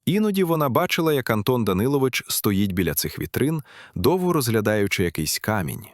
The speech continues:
обережно торкаючись скла кінчиками пальців. У ці моменти його обличчя ставало іншим, не таким суворим, майже м'яким.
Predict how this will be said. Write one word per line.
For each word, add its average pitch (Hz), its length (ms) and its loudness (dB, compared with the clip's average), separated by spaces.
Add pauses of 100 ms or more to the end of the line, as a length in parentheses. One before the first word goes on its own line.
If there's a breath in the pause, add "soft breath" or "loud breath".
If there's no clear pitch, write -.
(100)
обережно 120 580 -2
торкаючись 107 720 0
скла 104 540 -2
кінчиками 85 580 -2
пальців. - 460 -6 (760 loud breath)
У 92 140 -2
ці - 160 0
моменти 113 460 0
його 123 280 0
обличчя 131 420 0
ставало 117 480 -2
іншим, - 520 -4 (280)
не 107 140 0
таким 165 300 -2
суворим, 98 680 -2 (280 loud breath)
майже 98 500 0
м'яким. 95 560 -6